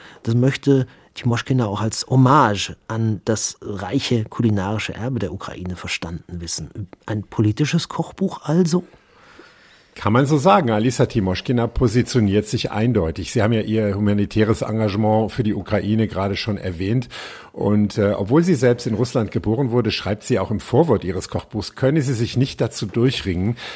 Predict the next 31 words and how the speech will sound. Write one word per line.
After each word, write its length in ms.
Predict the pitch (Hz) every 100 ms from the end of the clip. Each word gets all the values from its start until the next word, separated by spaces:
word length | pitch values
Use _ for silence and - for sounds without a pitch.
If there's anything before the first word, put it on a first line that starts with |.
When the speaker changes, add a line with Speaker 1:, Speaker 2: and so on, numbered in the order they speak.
| -
Speaker 2:
die 120 | 110 -
Esskultur 640 | 113 - 131 113 120 107
eines 300 | 104 110 -
Landes 400 | 85 110 123 -
zu 160 | 110
würdigen, 360 | 101 104 120 107
das 160 | 104 -
im 120 | 101
Herzen 400 | 90 98 - 120
Europas 480 | 95 92 104 113 -
einen 160 | 98
grausamen 480 | 98 98 90 98 98
Krieg 260 | - 107 -
begonnen 400 | - 69 69 78
hat. 220 | 90 - - - -
Verweise 760 | - - 90 87 120 139 101 95
auf 100 | 92
die 80 | 107
russische 440 | 95 101 110 -
Küche 280 | - 107 117
beschränkt 380 | 87 - 101 -
sie 80 | 104
deshalb 320 | 98 110 85
auf 100 | 87
das 240 | 101 -
Notwendigste 760 | 95 101 107 87 73 82 - 104
und 200 | 92 92 - - -
lenkt 260 | 120 208
den 140 | 214 165
Blick 200 | 160 -
lieber 300 | 151 143